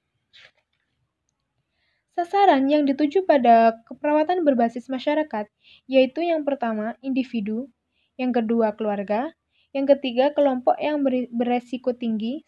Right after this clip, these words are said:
seperti penduduk di daerah kumuh, penduduk di daerah terisolasi,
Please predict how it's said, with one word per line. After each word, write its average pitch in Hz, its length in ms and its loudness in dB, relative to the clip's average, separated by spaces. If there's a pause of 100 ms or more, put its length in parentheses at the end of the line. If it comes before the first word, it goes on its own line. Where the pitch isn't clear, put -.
seperti 254 560 -8 (480)
penduduk 240 400 0
di 240 80 -2
daerah 220 400 -2
kumuh, 311 400 -2 (400)
penduduk 240 400 -2
di 233 160 -4
daerah 226 400 0
terisolasi, 277 800 -4